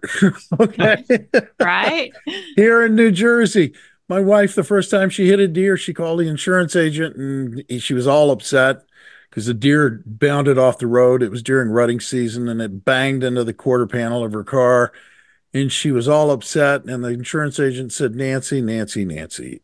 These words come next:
Speaker 1: here in Hunterdon County, New Jersey, it is not a question of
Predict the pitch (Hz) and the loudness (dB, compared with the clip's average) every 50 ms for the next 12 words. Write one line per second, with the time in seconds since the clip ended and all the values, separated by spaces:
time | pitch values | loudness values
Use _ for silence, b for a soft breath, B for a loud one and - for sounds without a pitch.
0 | _ _ - - - - 196 202 196 196 202 196 202 196 - _ _ - 127 127 | _ _ -20 -20 -4 0 2 4 4 4 4 4 2 -2 -4 _ _ -4 -4 -2
1 | 110 139 147 156 151 151 151 143 - - 139 135 135 139 139 131 127 123 110 98 | -2 -2 -2 0 -2 -2 -4 -6 -4 -4 -4 -2 -2 -2 -2 -2 -2 -4 -4 -2
2 | 104 101 98 95 85 101 104 101 95 - - 120 123 131 131 139 156 151 147 147 | -2 0 0 -2 -2 -4 -4 -4 -4 -4 -4 -2 -2 -2 -2 0 0 0 0 -2
3 | - - - 147 - - - - 147 135 123 117 117 113 | -2 0 0 0 0 -2 -6 -8 -6 -4 -2 -2 -2 -2